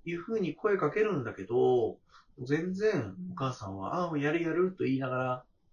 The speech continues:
Speaker 1: やらない
Speaker 2: うん。
Speaker 1: わけですね。
Speaker 2: うん。
Speaker 1: で、
Speaker 2: はい。
Speaker 1: これはまずいと思って、娘さんは、あの、お母さん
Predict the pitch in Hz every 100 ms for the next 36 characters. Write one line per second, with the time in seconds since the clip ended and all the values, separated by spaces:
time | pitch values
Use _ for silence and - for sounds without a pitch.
0 | - 131 120 143 156 95 _ _ _ _
1 | _ 202 196 - _ _ 104 110 104 101
2 | 120 131 135 135 - _ _ _ - 190
3 | 196 - _ _ _ _ _ _ _ 170
4 | 175 170 160 _ - 131 - - 131 170
5 | 254 277 233 175 160 208 233 - - -
6 | _ _ _ _ - _ - - _ -
7 | - 135 175 190 _ _ 196 185 - -
8 | _ _ _ _ _ _ _ _ _ _
9 | _ 123 - 180 - 190 185 185 185 185
10 | - _ _ - 143 143 135 131 147 147
11 | - 151 190 196 143 107 104